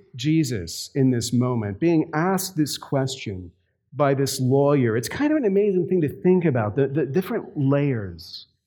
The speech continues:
that are happening here. Like, on the one hand, Jesus is teaching about love, but at the same time, he himself is love. Like, all his work, as we've seen from election to incarnation, from atonement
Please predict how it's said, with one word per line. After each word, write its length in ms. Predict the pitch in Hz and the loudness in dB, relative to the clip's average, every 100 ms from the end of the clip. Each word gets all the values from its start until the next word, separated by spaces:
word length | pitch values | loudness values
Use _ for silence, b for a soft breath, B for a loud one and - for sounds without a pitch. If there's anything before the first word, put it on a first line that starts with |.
| _ _ _ _ - | _ _ _ _ -4
that 100 | 120 | -2
are 100 | 101 | 0
happening 580 | 113 104 104 95 90 | -2 -2 -4 -8 -8
here. 400 | 92 95 87 - - _ _ _ _ | -10 -12 -14 -16 -20 _ _ _ _
Like, 180 | 110 120 - | -4 -4 0
on 100 | 160 | 0
the 60 | 185 | 2
one 180 | 240 | 2
hand, 160 | 269 143 | 2 2
Jesus 380 | 180 220 226 190 | 2 2 2 2
is 200 | 143 - | -2 -4
teaching 840 | - - 196 196 - 135 104 104 92 _ _ _ - | -12 -6 -2 0 0 -2 -2 -6 -12 _ _ _ -4
about 440 | 131 120 113 107 | 0 2 2 0
love, 300 | 151 170 123 | 2 4 4
but 100 | 151 | 0
at 60 | 147 | 0
the 80 | 165 | 0
same 280 | 214 226 | 2 2
time, 220 | 214 220 147 | 2 0 0
he 220 | 240 226 | 2 4
himself 800 | 202 143 - 208 190 160 - - b b b - | 4 4 0 2 4 4 0 -12 b b b -2
is 360 | 214 226 160 131 | 2 4 2 0
love. 680 | 143 196 269 226 - - - | 4 4 4 2 -2 -12 -8
Like, 140 | 180 - | -6 0
all 280 | 226 285 247 | 4 4 4
his 320 | 185 226 123 | 2 -2 -2
work, 500 | 104 147 233 95 - | 0 2 4 2 -2
as 120 | 131 | 0
we've 160 | 151 147 | 0 0
seen 240 | 214 202 | 0 2
from 120 | 156 | 2
election 480 | 143 151 185 185 196 | 2 4 2 0 0
to 100 | 147 | 2
incarnation, 880 | 147 143 135 135 160 175 - 175 170 B B | 2 2 2 2 2 2 2 0 0 B B
from 140 | 147 | 0
atonement 760 | 135 - 151 165 175 170 165 | 0 -2 0 2 4 2 0